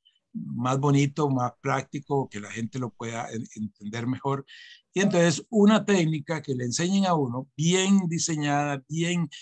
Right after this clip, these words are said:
bien pro-, a profundidad, que uno dice, "Bueno, con esto tengo para, eh, ayudarme para trabajar muy bien". Es mi idea.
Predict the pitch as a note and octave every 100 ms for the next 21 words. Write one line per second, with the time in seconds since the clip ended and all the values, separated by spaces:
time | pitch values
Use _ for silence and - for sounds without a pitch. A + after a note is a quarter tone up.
0 | - - - C#3+ D#3+ F#3+ - G#3 D3+ C#3+
1 | C#3 D3 C#3 C3 C#3 E3+ - _ _ D#3+
2 | E3 F3 F3+ G#3 E3+ C#3 F3+ G#3 - _
3 | B2+ C#3+ D#3 - G3+ - D#3 D3+ F3 -
4 | A2 G#2+ - _ _ _ _ - - A#2
5 | - - G#2+ G#2 A2+ A#2+ C3 D3 A#2 A2
6 | F#2+ - - A2 G#2 A#2 C3 A#2 G2 -
7 | - - _ - F3 G3 F3+ C#3 C3+ G#2